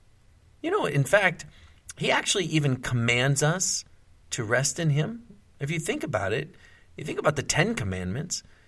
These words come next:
I think it's the fourth one. And if you think of that, God made us in his image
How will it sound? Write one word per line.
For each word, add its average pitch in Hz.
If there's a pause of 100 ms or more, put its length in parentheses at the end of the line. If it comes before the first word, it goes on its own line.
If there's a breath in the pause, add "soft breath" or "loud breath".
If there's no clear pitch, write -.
(300 soft breath)
I -
think -
it's -
the 113
fourth -
one. - (1500)
And 147
if -
you 151
think 277
of -
that, 139
God 156
made 143
us 120
in 113
his 107
image 151